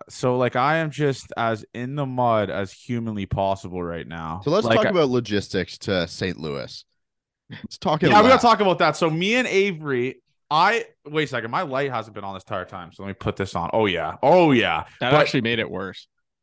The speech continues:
Speaker 3: Right,
Speaker 1: Did it
Speaker 3: Abe?
Speaker 1: actually?
Speaker 2: No, I
Speaker 3: It,
Speaker 2: think you just look more
Speaker 3: it just,
Speaker 2: pale.
Speaker 3: like, made it, it's, your light is so bright.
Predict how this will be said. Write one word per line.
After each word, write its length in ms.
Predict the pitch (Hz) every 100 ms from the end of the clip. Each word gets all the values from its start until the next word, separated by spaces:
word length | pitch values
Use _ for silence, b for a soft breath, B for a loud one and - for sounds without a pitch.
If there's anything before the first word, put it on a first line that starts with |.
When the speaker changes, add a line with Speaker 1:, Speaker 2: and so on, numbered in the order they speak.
| _ _ _ _ _
Speaker 3:
Right, 140 | 113 110
Speaker 1:
Did 120 | 135
it 20 |
Speaker 3:
Abe? 60 | 117
Speaker 1:
actually? 440 | 107 - 196 247 - - _ _ -
Speaker 2:
No, 140 | 160
I 200 | 170 151
Speaker 3:
It, 40 | 147
Speaker 2:
think 140 | 165
you 80 | 139
just 160 | 127 -
look 160 | 95
more 160 | 98 127
Speaker 3:
it 120 | 175
just, 220 | 196 185
Speaker 2:
pale. 60 | 208
Speaker 3:
like, 240 | 196 151
made 360 | 131 135 147 147
it, 180 | 143 -
it's, 400 | 147 143 135 - -
your 180 | 135
light 240 | 123 123 151
is 140 | 143
so 400 | - - 110 117
bright. 480 | 123 123 127 160 220